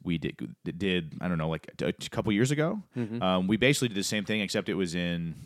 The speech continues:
Speaker 1: was it a ten-year thing or was it a five-year thing? I'm not sure, but we basically did the exact same exercise.
Speaker 2: Yeah.
Speaker 1: Um, there was at one point where our elders, deacons, ministers, and all our wives were together, and, and we had a guy lead this session, and one of the things that we did was, like,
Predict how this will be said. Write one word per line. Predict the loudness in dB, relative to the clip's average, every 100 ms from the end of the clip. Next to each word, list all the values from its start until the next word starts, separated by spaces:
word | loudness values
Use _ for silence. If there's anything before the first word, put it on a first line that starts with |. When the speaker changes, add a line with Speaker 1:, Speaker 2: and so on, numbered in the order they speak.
| -4
Speaker 1:
was | 0
it | 0
a |
ten-year | 2 2 4
thing | 4 4
or |
was | 2
it |
a | 2
five-year | 2 4 4 2
thing? | 0 -4 -8 -14 -16 0
I'm | 2
not | 4
sure, | 6 6
but | 6
we | 6
basically | 6 4
did | 2
the |
exact | 2 2 0
same | 0 -2
exercise. | -2 -2 -2 0
Speaker 2:
Yeah. | 0 0 0 0 0
Speaker 1:
Um, | -2
there | -2
was | -2
at | -2
one | -4
point | -4 -4 -2
where | -2 -2 -4 -12 -20 -4
our | 0
elders, | 2 4 2 2
deacons, | 2 2 2 0
ministers, | 0 0 0 0 0
and | 0
all | 2
our | 4
wives | 4 2 0 -4
were | -2 -2 -4 -10 _ _ _ _ -18 -6
together, | -2 4 4 4 2
and, | -2 -4
and | -4 -4 -4
we | -2
had | -2
a | -2
guy | 0 2
lead | 2 2 2
this | 0
session, | 0 0 0 -4
and | -6 -4
one | -4
of |
the | -4
things | -4 -2
that | -2
we | 0
did | 0 0
was, | -2
like, | -4 -8